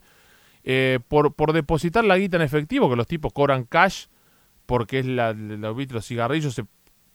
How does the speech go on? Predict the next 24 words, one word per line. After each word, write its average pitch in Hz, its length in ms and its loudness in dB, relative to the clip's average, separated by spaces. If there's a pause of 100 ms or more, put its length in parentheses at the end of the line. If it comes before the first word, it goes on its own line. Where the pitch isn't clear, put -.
(100)
cobran 123 340 -2
cash, 185 280 0
pues 127 120 0
las 113 120 -4
tabacaleras 120 640 -2
te 117 120 -8
cobran 117 380 -4
cash. - 380 -2 (640)
Las 113 160 -2
golosinas 127 560 -2
se 143 120 -8
cobran 135 320 -2
cash 196 280 0
porque 127 240 -2
las 113 220 -4
golosineras 120 800 -4
te 123 140 -8
cobran 120 320 -2
cash. - 400 -2 (480)
Y 131 100 -2
por 151 180 4
eso 220 200 4
le 175 120 4
cobran 170 420 2